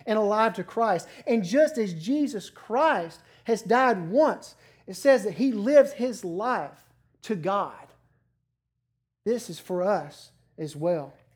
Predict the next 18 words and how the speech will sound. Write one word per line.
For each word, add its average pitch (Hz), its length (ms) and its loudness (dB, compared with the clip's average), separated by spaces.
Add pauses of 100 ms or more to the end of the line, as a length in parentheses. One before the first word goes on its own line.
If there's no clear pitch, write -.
(1200)
Now, 180 120 -6
I 208 180 2
want 240 440 0
you, 180 420 -2 (240)
just 190 220 -6
for 196 120 -8
a 185 40 -4
moment, 190 320 -6
to 160 100 -16
picture. 165 540 -10 (1400)
Remember 190 220 -4
that 190 160 0
dead 196 260 -2
branch 202 340 -8
we 190 100 -8
were 175 100 -10
talking 175 420 -12
about? 180 320 -10